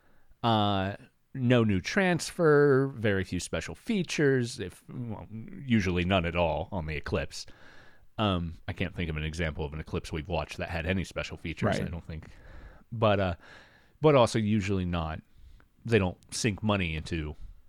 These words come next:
Speaker 1: updating it, right? Uh, so it got so popular among the movie theaters in the U S that they decided to upgrade it to an actual Criterion release
Speaker 2: Hmm.
Speaker 1: instead of an Eclipse. Uh, so, you know, it was,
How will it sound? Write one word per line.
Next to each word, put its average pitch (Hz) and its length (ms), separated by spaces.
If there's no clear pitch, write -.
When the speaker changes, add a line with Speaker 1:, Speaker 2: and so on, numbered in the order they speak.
Speaker 1:
updating 73 400
it, - 80
right? 80 220
Uh, 113 180
so 143 580
it 156 80
got 170 180
so 185 140
popular 151 420
among 113 240
the 98 260
movie 240 240
theaters 80 360
in 85 80
the 82 80
U 76 160
S 87 160
that 98 180
they 95 100
decided 90 380
to - 60
upgrade 87 320
it 73 100
to 90 100
an 82 60
actual 76 360
Criterion 82 500
release 69 300
Speaker 2:
Hmm. - 80
Speaker 1:
instead - 180
of 69 80
an 69 100
Eclipse. - 420
Uh, 95 300
so, 147 600
you 151 120
know, 95 120
it 139 160
was, 165 680